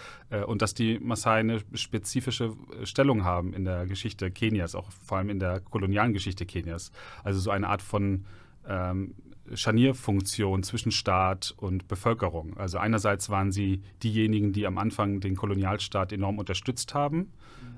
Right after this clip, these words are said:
äh, zu Kollaborateuren, wie man das heute in Kenia nennt, gehörten. Äh, und auf der anderen Seite aber sich der, äh, kolonialen Entwicklung entzogen. Das heißt, sie haben die, äh, die ganzen, äh, Modernitäts-,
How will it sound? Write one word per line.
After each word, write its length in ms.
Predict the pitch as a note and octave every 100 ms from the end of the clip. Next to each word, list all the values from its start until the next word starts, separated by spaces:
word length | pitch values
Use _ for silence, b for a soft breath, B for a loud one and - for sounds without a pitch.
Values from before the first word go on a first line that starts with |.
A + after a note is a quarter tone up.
| -
äh, 320 | G2+ F#2 F#2 F#2+
zu 540 | - - F#2+ F#2 F#2 F#2 -
Kollaborateuren, 880 | - G#2 F#2+ F#2+ F2+ - A#2 B2 B2+
wie 60 | A2
man 120 | G#2
das 200 | G2+ -
heute 180 | G2+ G#2
in 80 | G2
Kenia 220 | G#2+ G2
nennt, 240 | G2 F#2+
gehörten. 560 | G#2 F#2+ G#2+ - A2+ A#2+ B B B B -
Äh, 60 |
und 140 | G#2+ A2+
auf 100 | -
der 80 | G#2+
anderen 200 | B2 A2+
Seite 320 | A2+ A2 A#2+
aber 220 | G#2+ G#2+
sich 280 | G#2 G#2 - - G#2+
der, 460 | G#2 G2+ G2+ - - - -
äh, 200 | B2 A2+ - - - -
kolonialen 440 | A2+ A2 G#2+ A2
Entwicklung 580 | G#2+ F#2+ B2 G#2+ F2 F#2
entzogen. 680 | G#2 F#2 A#2+ G#2+ E2+ D#2+ G2+
Das 160 | G#2 F#2+
heißt, 220 | F#2 -
sie 60 |
haben 200 | F2 F2+
die, 320 | F2 F#2 F#2 -
äh, 260 | F#2 F2+ - - B B B B -
die 60 |
ganzen, 440 | F#2 F#2 F#2+ G2 F#2+
äh, 360 | F#2 F#2 F#2+ G2 G#2+
Modernitäts-, 1120 | - - A2+ G#2 G2+ G2 G2 A#2+ - - -